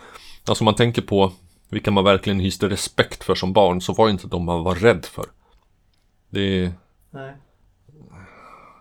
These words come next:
Speaker 1: de, ja. De var ju snarare så här, de tyckte man illa om och ville håna och kanske till och med skada.
Speaker 2: Så
Speaker 1: Fast
Speaker 2: du vill,
Speaker 1: på ett
Speaker 2: du
Speaker 1: sätt
Speaker 2: vill
Speaker 1: som
Speaker 2: mana Erik att släppa björkriset?
Speaker 1: Mm,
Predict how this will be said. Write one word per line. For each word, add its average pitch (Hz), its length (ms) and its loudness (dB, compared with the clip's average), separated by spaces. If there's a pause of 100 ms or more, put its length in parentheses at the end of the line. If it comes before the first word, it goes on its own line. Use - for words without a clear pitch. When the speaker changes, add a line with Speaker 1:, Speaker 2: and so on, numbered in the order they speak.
Speaker 1:
de, 98 460 -6
ja. - 260 -6 (920)
De 104 240 0
var 107 140 4
ju 107 120 2
snarare 92 300 0
så 95 100 0
här, 87 160 2 (280)
de 98 140 -2
tyckte - 240 -2
man 92 100 2
illa 95 280 -2
om 90 200 -4 (120)
och - 340 -6 (140)
ville 95 520 0
håna 92 520 0
och 82 200 -4
kanske 87 260 -4
till 90 120 -6
och 85 60 -4
med 85 120 -4
skada. 90 460 0 (360)
Speaker 2:
Så - 140 -20
Speaker 1:
Fast 92 100 4
Speaker 2:
du 151 40 -4
vill, 151 80 -6
Speaker 1:
på 185 80 4
ett 175 60 2
Speaker 2:
du - 40 -12
Speaker 1:
sätt 165 140 0
Speaker 2:
vill 151 60 -4
Speaker 1:
som 160 80 2
Speaker 2:
mana 151 260 2
Erik 139 280 -2
att 135 120 -8
släppa - 380 -8
björkriset? 127 840 -10
Speaker 1:
Mm, 92 300 -2